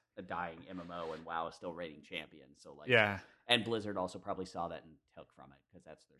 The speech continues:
Speaker 2: Right.
Speaker 1: specialty.
Speaker 2: Yeah.
Speaker 1: Yeah, that's what makes it good. Um, what, uh, anything coming up soon?
Speaker 2: Coming up soon? Well, I, I hate to go back to wow, but raiding starts,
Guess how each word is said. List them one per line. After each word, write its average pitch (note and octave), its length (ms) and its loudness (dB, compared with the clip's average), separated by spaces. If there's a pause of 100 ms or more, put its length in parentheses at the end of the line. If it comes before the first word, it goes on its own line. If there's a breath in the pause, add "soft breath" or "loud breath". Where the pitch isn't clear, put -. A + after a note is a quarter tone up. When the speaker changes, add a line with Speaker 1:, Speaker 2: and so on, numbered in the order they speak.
Speaker 2:
Right. C#2 120 -16
Speaker 1:
specialty. - 360 -20 (100)
Speaker 2:
Yeah. F3 180 2 (560)
Speaker 1:
Yeah, D#2 160 -10
that's E2+ 200 -10
what D2+ 100 -12
makes D#2+ 180 -14
it D2 120 -20
good. D2 200 -14 (500)
Um, D3+ 500 8 (840)
what, B2 200 -6
uh, F3+ 460 -2 (1040)
anything F3 320 -8 (140)
coming A#2 240 -14
up E2+ 180 -18 (120)
soon? C3 560 -12 (960)
Speaker 2:
Coming D#3+ 160 12
up D3+ 120 12
soon? B2 320 6
Well, B2 720 12
I, A#2 320 12
I A#2 360 10
hate A#2+ 200 4
to A#2+ 60 -4
go A2+ 120 6
back G#2+ 220 8
to G2+ 80 -4
wow, G2 260 6
but F#2+ 300 0
raiding A2 340 8
starts, F#2+ 560 -2